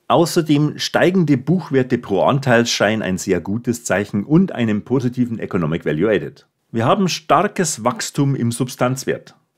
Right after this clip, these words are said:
Und wenn man die covid-Sondersituation außen vor lässt, haben wir heute in den meisten Kennzahlen bessere Werte als vor Corona. Trotz der starken Verbesserungen des Substanzwertes ist der mir insgesamt noch zu gering.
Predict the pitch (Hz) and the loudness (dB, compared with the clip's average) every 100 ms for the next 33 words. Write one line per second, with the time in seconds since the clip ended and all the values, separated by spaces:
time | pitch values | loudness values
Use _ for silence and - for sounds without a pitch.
0 | _ 117 143 185 175 156 156 160 170 156 | _ 0 4 6 4 2 2 4 6 4
1 | - 185 214 156 120 120 101 - 104 107 | 2 2 4 4 2 0 0 0 -2 0
2 | 80 95 - 92 - 104 127 143 139 - | 0 0 -2 -6 -4 2 4 4 0 -2
3 | 113 123 131 120 113 - 131 202 - 151 | 0 0 2 0 -2 0 2 2 2 -2
4 | 123 104 90 92 123 - 135 120 - 117 | 0 0 2 2 0 -2 -8 -8 -4 -2
5 | 120 - 104 98 98 90 139 156 156 87 | -2 -2 0 2 0 -2 0 0 0 -2
6 | 78 78 76 80 80 104 95 - 101 139 | 0 -4 -4 -4 -4 -4 -4 -2 0 0
7 | - - - 165 - 90 78 69 - _ | -4 -14 0 2 2 0 -6 -10 -16 _
8 | _ _ _ _ - 202 - - 165 156 | _ _ _ _ 2 2 2 2 2 2
9 | 120 131 165 160 - 135 147 - 147 147 | 2 4 2 0 0 2 0 0 0 2
10 | 135 123 - 120 - - 139 180 - 139 | 2 0 -2 -6 -2 0 0 0 -4 2
11 | 139 135 139 135 - 160 - 143 131 110 | 2 4 0 0 -2 -4 0 2 2 0
12 | 92 147 151 - - - 104 107 - 95 | -2 0 0 -2 -4 -2 -2 -4 -6 -4
13 | 80 - - 90 120 110 73 | -4 -6 -10 0 2 2 -2